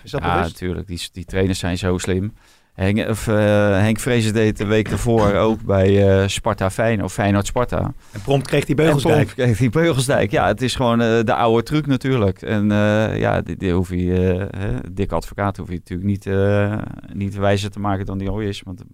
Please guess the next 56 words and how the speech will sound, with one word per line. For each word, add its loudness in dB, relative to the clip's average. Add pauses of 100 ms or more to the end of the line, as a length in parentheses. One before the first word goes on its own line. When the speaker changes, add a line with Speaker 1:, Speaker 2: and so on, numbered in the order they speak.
(240)
Speaker 2:
die, -6
die -2
weet 0
echt -4
wel 0
hoe 4
dat 0
Speaker 1:
Nee. -2
Speaker 2:
werkt. -8
Speaker 1:
Nee, -6
maar 0
komt -2
er 2
wel, 2
I 4
E 4
komt -2
niet, -2
hè? -4
Eh, 0
Speaker 2:
Ja, -6
er 0
zal 4
Speaker 1:
Sven 4
van 2
Beek 2
is 4
natuurlijk -8
geblesseerd. -8
Speaker 2:
Ja, 0
er -4
zal, 4
uiteindelijk 2
zal 0
er 2
wel 4
iemand 4
komen. 2
Maar 6
net 4
wat -2
Mike 4
Speaker 1:
<clears throat> 0
Speaker 2:
zegt, -2
eh, 0
misschien 2
zoeken -2
zij 2
dan 0
uiteindelijk 0
ook 0
wel 0
in, -2
eh, 0
gehuurde -2
spelers. -6